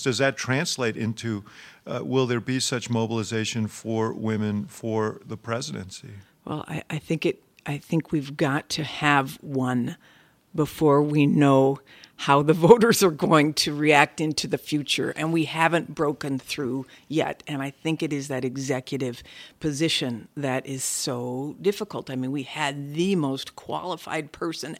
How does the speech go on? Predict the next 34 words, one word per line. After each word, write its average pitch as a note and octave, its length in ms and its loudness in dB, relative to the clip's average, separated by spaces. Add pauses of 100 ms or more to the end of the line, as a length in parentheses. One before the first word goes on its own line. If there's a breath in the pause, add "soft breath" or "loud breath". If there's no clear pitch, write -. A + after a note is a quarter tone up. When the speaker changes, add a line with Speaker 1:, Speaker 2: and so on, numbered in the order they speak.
Speaker 2:
ever F#3 360 0 (360 loud breath)
run F3+ 580 0 (300 soft breath)
for G3+ 320 2
president, F3+ 680 0 (120)
uh, E3 140 -6
in F#3+ 160 -2
Hillary G#3+ 340 -2
Clinton. C#4+ 580 -6
And D#3 320 -2 (240 loud breath)
granted, G3+ 320 2
there D3 100 2
were D3 100 0
a - 20 -6
whole G3 160 -6
bunch F3+ 220 -2
of D3+ 60 -6
other D3 220 -2
issues, - 540 -6
right? D3 400 -2
Uh, B2+ 320 0 (260)
you - 160 -10
know, B2+ 140 -4
about, C3+ 320 -6 (500)
you E3 160 -8
know, A#2+ 120 -8
Russia E3+ 540 2
and C3+ 140 -2
blah, G3 140 2
blah, F3+ 140 2
blah, D#3 100 -2
blah. D#3+ 340 4
And C#3 140 -8
you C#3+ 160 -2
would, D3+ 160 -6